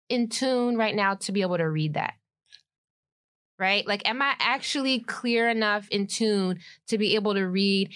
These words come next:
And this is the thing, because a lot of times people are like, "What's the point of energy work?" I'm like, the point of energy work is the difference between getting pulled over by a cop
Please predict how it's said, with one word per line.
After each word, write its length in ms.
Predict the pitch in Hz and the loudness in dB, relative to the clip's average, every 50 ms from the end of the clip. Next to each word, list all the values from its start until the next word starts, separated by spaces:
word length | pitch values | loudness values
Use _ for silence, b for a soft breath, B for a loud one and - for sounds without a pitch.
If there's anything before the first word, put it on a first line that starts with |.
| B B | B B
And 140 | - 226 247 | -2 0 2
this 160 | 339 392 - | 2 2 2
is 140 | 466 392 339 | 0 0 0
the 80 | 359 | -2
thing, 320 | 294 - 320 294 262 233 208 | -2 0 0 2 2 2 0
because 240 | 226 - 240 226 220 | -2 -2 -2 -2 0
a 20 | |
lot 120 | 226 247 | 2 0
of 40 | 311 | 2
times 160 | - 359 - | 0 -4 -4
people 160 | - 262 277 247 | -4 -2 0 0
are 40 | 220 | 0
like, 100 | 208 208 | 0 -2
"What's 180 | 220 277 320 - | -2 -2 -2 -2
the 100 | 370 - | -4 -4
point 240 | - - 302 285 254 | -2 -2 0 0 2
of 60 | - | 2
energy 360 | - 226 226 226 214 208 214 | 2 2 0 0 0 0 0
work?" 220 | 202 190 170 170 - | 2 2 2 2 0
I'm 120 | - 214 208 | -2 0 0
like, 180 | 185 185 - B B B B B B | 0 -2 -2 B B B B B B
the 80 | - 226 | -8 -6
point 240 | 240 - 339 381 427 | -2 0 0 0 0
of 60 | 415 330 - | 0 0 0
energy 400 | 262 247 254 294 277 277 302 285 | 0 0 0 -2 -2 -2 -2 0
work 240 | 294 294 311 302 - | 2 0 0 0 -2
is 140 | 233 226 202 | -4 -2 -2
the 100 | 220 208 | -2 -2
difference 420 | 196 220 220 220 - 254 262 247 | 0 0 -2 0 -2 -4 -4 -2
between 540 | - 240 233 - - 233 226 220 214 214 220 | -4 -6 -6 -2 0 0 2 2 2 2 0
getting 240 | 190 208 202 202 196 | 0 0 0 0 -2
pulled 280 | - - - 220 190 - | -4 -4 -2 0 0 0
over 160 | 196 208 214 | 0 0 -2
by 220 | 196 196 185 175 | 0 0 0 0
a 40 | 156 | -2
cop 480 | - - - 190 180 185 220 240 - | -4 -4 -2 0 0 0 0 -2 -4